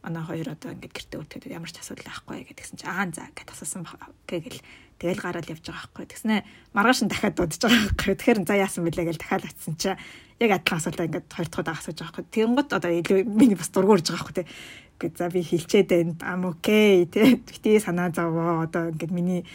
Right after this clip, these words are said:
хэлж байгаад илүү ингээд итгэе. Яг санаа тавьж байгаа чинь баярлж байна.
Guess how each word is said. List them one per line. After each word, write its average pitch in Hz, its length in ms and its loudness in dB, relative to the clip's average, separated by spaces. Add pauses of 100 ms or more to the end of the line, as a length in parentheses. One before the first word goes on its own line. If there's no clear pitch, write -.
(180)
хэлж - 200 -6
байгаад 170 240 -2
илүү 165 280 -2 (160)
ингээд 151 200 -8
итгэе. 170 760 0 (280)
Яг - 80 -14
санаа 175 240 -4
тавьж 170 240 -4
байгаа 165 160 -4
чинь 170 200 -4
баярлж 165 320 -4
байна. 320 240 -2